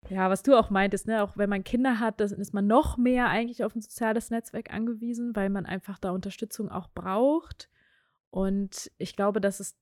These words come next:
deswegen für euch war das wirklich ja ein total wichtiger Prozess zu merken, okay, wir kommen eigentlich auch ganz gut alleine klar. Und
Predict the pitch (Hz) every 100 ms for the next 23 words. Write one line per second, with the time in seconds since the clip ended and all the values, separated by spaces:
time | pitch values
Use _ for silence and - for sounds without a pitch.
0 | _ 208 196 196 190 - - 196 - 190
1 | - 226 - - 180 175 180 - - 196
2 | 190 208 - 196 180 - 175 - 233 233
3 | - 185 180 208 240 185 196 - - -
4 | - 240 208 202 - _ - - 202 -
5 | 196 208 143 214 - - 220 - 214 -
6 | 170 - 107 202 220 202 - 190 185 185
7 | 185 190 -